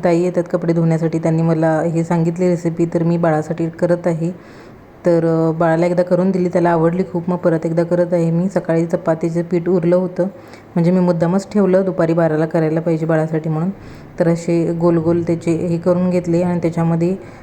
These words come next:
शेंगा आणि गुळची पावडर जी मिक्सरला लावली होती ती अशी भरून घेतली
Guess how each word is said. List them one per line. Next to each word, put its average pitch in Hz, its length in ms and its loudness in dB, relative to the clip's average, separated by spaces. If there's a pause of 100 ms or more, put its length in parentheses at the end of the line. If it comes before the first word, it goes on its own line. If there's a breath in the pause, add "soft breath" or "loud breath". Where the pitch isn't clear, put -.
(100)
शेंगा 170 340 2
आणि 185 180 2
गुळची 175 380 0
पावडर 170 340 2
जी 170 140 0
मिक्सरला 170 400 0
लावली 170 260 2
होती 170 260 0
ती 175 360 -6
अशी 170 500 -2 (400 loud breath)
भरून 180 340 2
घेतली 190 420 0